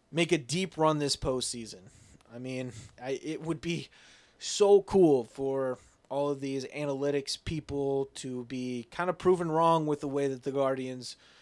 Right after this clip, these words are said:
go about manufacturing runs, because the way I look at it is like, yeah, I, I mean, we all love to watch home runs. We all love to see strikeouts. We all love to see all these pitchers that are throwing,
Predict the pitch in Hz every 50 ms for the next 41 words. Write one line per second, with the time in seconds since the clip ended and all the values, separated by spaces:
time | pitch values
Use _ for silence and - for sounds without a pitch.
0 | _ _ _ _ - 151 151 147 143 139 139 135 135 120 127 131 131 135 131 120
1 | - 131 131 127 127 - - 131 123 123 131 160 190 175 123 110 113 127 131 -
2 | - 151 135 123 - - - _ _ _ _ _ _ _ _ _ _ _ _ _
3 | _ _ _ _ _ _ _ _ _ _ _ _ _ _ _ _ _ _ _ _
4 | _ _ _ _ _ - 160 165 190 214 220 208 185 185 185 175 175 170 - 160
5 | 147 147 147 151 147 139 135 127 127 131 131 127 - - 139 139 131 117 107 113
6 | - _ _ _ _ - 139 139 139 - - 139 143 143 147 147 147 160 170 170
7 | 170 165 156 151 151 143 139 143 139 131 135 131 127 127 - - - - - -
8 | - 156 160 156 165 196 202 160 123 104 143 139 131 135 147 156 156 147 147 151
9 | 151 143 131 135 - - - 143 135 139 139 131 - - - 151 147 147 143 -
10 | 131 117 117 - 139 147 156 151 156 156 147 139 139 135 - - 147 147 143 131
11 | - - - - _ _ _ _ _ _ _ - 151 160 156 156 147 - - -
12 | - - 190 170 - - 160 151 143 131 135 135 135 127 - - 151 151 151 147
13 | 147 147 143 139 135 127